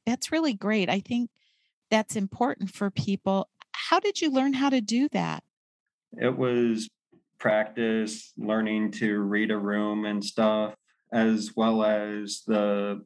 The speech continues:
Speaker 2: hardest one, don't interrupt other people's conversations, even if you know the answer.
Speaker 1: I have a hard time with that too. <laughs> if that makes any difference. <laughs>
Speaker 2: I think everyone has a hard time with it.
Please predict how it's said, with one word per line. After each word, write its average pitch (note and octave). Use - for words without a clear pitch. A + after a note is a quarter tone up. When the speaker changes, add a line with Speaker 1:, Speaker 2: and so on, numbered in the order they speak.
Speaker 2:
hardest A2+
one, G2+
don't G#2+
interrupt G#2
other G#2
people's G#2
conversations, G2+
even G#2+
if A2
you G2+
know F#2
the F#2
answer. F2+
Speaker 1:
I A#3
have A3
a -
hard F#3+
time F3+
with E3
that D3
too. -
<laughs> B3+
if G#3
that F#3+
makes F#3
any F3
difference. E3+
<laughs> -
Speaker 2:
I C3+
think C3+
everyone G#2+
has G#2+
a A2
hard G#2+
time A2
with G#2+
it. A2